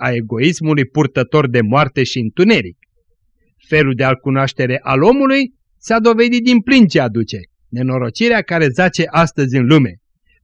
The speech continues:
Felul de cunoaștere al Domnului Isus s-a dovedit de asemenea ce aduce har și binecuvântare, pace și bucurie, chiar în lumea aceasta,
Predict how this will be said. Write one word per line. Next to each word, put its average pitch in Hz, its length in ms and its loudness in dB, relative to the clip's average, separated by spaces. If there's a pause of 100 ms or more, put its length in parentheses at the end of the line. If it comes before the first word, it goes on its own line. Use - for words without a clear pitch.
(100)
Felul 131 260 -2
de 131 140 -2
cunoaștere 135 560 -2
al 131 120 0
Domnului 143 360 0
Isus 277 280 0 (300)
s-a 143 220 -6
dovedit 135 440 0
de 123 80 -4
asemenea 262 540 0
ce 233 160 -2
aduce 196 420 0 (300)
har 226 320 -2
și - 160 -2
binecuvântare, 160 1000 0
pace 226 300 0
și 190 160 0
bucurie, 185 520 2 (140)
chiar 262 200 0
în 247 120 2
lumea 233 200 2
aceasta, 196 460 -2